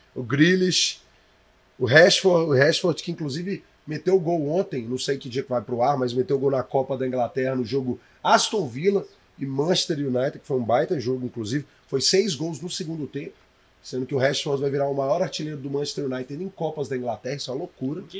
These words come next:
Speaker 2: isso.
Speaker 1: É, doideira. É, Bukayo Saka, que também tem jogado de titular do, do Arsenal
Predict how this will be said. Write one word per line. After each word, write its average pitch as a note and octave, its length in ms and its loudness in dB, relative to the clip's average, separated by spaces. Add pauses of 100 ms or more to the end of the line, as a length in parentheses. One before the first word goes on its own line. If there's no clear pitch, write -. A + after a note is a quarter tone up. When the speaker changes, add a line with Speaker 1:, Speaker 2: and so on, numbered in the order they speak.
(160)
Speaker 2:
isso. - 300 -6
Speaker 1:
É, D3+ 220 8
doideira. C3+ 520 2 (380)
É, C3 680 4
Bukayo G3 360 8
Saka, F#3+ 420 6
que - 140 -8
também E3 420 2 (120)
tem F3+ 180 4
jogado C3+ 340 0
de A#2+ 120 -10
titular A#2+ 520 2 (580)
do, D3+ 400 4
do D#3 300 4
Arsenal G#3 540 2